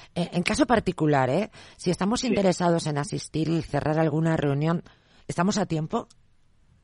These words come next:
Speaker 2: Sí, por supuesto,
Speaker 1: Yo
Speaker 2: estamos
Speaker 1: estoy aquí en
Speaker 2: hasta
Speaker 1: Almagro, de aquí a
Speaker 2: <laughs>
Speaker 1: Tocha y poco. <laughs>
Speaker 2: Exacto, estamos hasta las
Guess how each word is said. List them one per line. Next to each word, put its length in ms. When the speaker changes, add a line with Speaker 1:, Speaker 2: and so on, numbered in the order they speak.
Speaker 2:
Sí, 100
por 160
supuesto, 460
Speaker 1:
Yo 140
Speaker 2:
estamos 80
Speaker 1:
estoy 200
aquí 200
en 100
Speaker 2:
hasta 160
Speaker 1:
Almagro, 500
de 100
aquí 220
a 100
Speaker 2:
<laughs> 40
Speaker 1:
Tocha 280
y 40
poco. 400
<laughs> 480
Speaker 2:
Exacto, 520
estamos 460
hasta 380
las 220